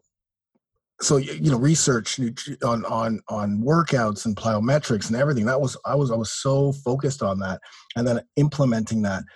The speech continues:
The nutrition side was a different story, because volleyball is also a social sport. So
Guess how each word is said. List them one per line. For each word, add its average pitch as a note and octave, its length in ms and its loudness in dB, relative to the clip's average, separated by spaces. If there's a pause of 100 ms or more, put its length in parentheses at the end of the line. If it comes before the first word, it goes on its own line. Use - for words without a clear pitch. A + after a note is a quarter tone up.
(280)
The C3 80 2
nutrition E3 480 2
side C#3 240 2
was A#2 100 -2
a A#2 60 -4
different A2+ 280 -4
story, B2 320 0
because A2 280 -2
volleyball C#3+ 400 2
is A#2+ 80 -4
also A#2+ 360 0
a G#2 60 2
social A#2 460 -2
sport. - 400 -4
So G#2+ 280 -2